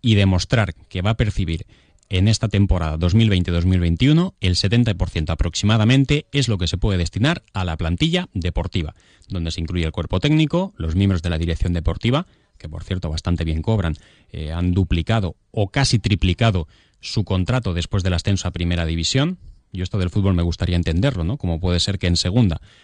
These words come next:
un director deportivo cobre doscientos veinte mil euros para buscar jugadores en un mercado que a priori es más complicado porque hay menos dinero y hay menos focos, y luego cuando subes a Primera División, cuando tienen más dinero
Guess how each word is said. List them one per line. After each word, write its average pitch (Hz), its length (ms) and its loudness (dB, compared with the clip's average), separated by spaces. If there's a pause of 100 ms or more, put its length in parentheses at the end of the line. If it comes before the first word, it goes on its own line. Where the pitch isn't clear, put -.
(100)
un 92 160 -2
director 90 340 -2
deportivo 85 540 -4
cobre 92 260 0
doscientos 90 480 0
veinte 87 260 0
mil 92 180 2
euros 90 320 -2 (260)
para 90 160 -2
buscar 87 320 0
jugadores 92 580 0
en 95 60 2
un 95 80 4
mercado 95 440 2 (340)
que 117 80 2
a 104 60 4
priori 147 260 2
es 95 60 2
más 98 160 4
complicado 101 460 0
porque 87 220 -2
hay 95 80 0
menos 90 260 0
dinero 95 360 0 (340)
y 90 200 -4
hay 90 140 0
menos 92 300 2
focos, 139 460 -2 (120)
y 101 120 0
luego 123 180 0
cuando 90 240 -4
subes 113 240 0
a 104 80 -2
Primera 104 320 0
División, 95 480 0 (320)
cuando 80 240 -8
tienen 104 240 4
más 101 220 6
dinero 104 360 2